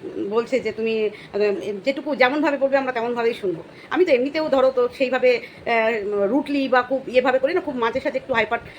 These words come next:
হাই টেম্পার হয়ে যায় আমার মাঝে সাঝে। Otherwise আমি, আহ, নর্মাল ভিডিওই করি, নর্মালভাবেই,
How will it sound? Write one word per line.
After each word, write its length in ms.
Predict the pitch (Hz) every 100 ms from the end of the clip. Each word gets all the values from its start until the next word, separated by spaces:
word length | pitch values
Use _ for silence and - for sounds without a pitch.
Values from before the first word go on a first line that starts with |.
| -
হাই 100 | 226
টেম্পার 280 | 233 240 233
হয়ে 160 | 226
যায় 160 | 214 202
আমার 180 | 170 165 180
মাঝে 200 | 226 254
সাঝে। 220 | 196 156 - -
Otherwise 380 | 262 285 277 262
আমি, 300 | 240 240 220
আহ, 120 | 208
নর্মাল 300 | 226 226 226
ভিডিওই 280 | 220 247 247 233
করি, 160 | 220
নর্মালভাবেই, 580 | 262 220 233 208 220 320